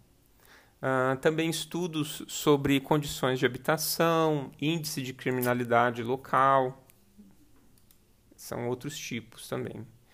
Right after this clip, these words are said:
No slide onze, nós vemos também pesquisas de opinião, atitudes e crenças de uma população,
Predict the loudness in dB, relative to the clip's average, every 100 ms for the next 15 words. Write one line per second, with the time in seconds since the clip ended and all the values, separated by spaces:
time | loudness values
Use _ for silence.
0 | _ _ _ -8 0 2 2 2 2 2
1 | 0 0 0 -2 -2 -2 0 0 -2 -4
2 | -6 -4 -4 -4 -4 -2 -4 -2 0 2
3 | 4 4 0 -4 -10 -20 _ _ _ -12
4 | -8 -10 -6 -2 0 0 -4 -8 -8 -4
5 | -2 -2 -2 -8 -6 -8 -6 -8 -2 -2
6 | -2 -2 0 0 -2